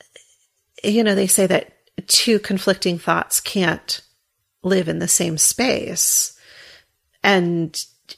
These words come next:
yeah, like, I was trying to fill that space all of the time.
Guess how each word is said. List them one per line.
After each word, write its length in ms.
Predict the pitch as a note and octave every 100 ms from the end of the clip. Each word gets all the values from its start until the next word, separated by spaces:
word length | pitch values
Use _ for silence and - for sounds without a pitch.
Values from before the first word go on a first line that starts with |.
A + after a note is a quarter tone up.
| _
yeah, 520 | E3 F3+ - - - - - _ -
like, 360 | F3 F#3+ G#3+ -
I 180 | F#3 D#3+
was 160 | F#3 -
trying 340 | F#3+ E3 F3
to 120 | - F3
fill 320 | - D#3 D#3
that 260 | D#3+ E3
space 440 | - - F3+ F3 - F#3
all 240 | F#3 E3
of 160 | D#3 D3
the 100 | D3
time. 600 | E3 F#3 A3 - -